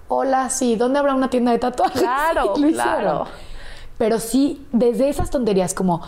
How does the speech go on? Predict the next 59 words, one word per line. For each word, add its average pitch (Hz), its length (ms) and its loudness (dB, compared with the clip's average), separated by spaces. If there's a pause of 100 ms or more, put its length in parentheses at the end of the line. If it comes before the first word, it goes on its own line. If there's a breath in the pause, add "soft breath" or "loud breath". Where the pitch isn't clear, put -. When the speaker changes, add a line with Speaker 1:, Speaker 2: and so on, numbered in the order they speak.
Speaker 2:
Sí. 269 200 -6
Speaker 1:
tatuajes 240 760 0
o 220 220 0
palabras 208 680 2
o 190 80 0
groserías 190 460 2
en 196 100 2
la 180 80 2
mesa 180 420 0
o 185 100 0
no 190 100 0
se 190 100 2
usa 185 140 2
el 165 40 -4
celular 175 300 2
mientras 175 320 -2
comemos. 170 500 -2 (380 loud breath)
O 196 100 -2
sea, 220 160 -2
sí - 140 2
es 330 120 -2
importante 196 460 0
la 175 80 2
estructura 208 420 0
y - 40 0
los 190 140 0
Speaker 2:
Sí 196 80 -2
es 214 80 2
Speaker 1:
límites. 220 260 2
Speaker 2:
importante, 254 720 0
pero 247 240 0
hay 277 120 -2
que 311 140 0
ver, 285 260 2 (340)
este 247 260 0
es 262 80 -4
otro, 240 320 2
otro 220 320 0
tema, 226 380 0
el 277 80 -2
te-, - 180 -2
el, 208 140 0
lo 202 80 4
de 202 80 2
los 202 180 0
límites, 220 320 2
pero 240 180 2
hay 247 100 0
que 285 120 2
ver 247 220 0
desde 240 240 2
dónde 220 260 2
vienen. 220 400 0 (240 loud breath)
Si - 140 -2
el 233 80 0
límite 285 320 0
que 226 60 -4
estoy 240 200 0
poniendo 240 640 0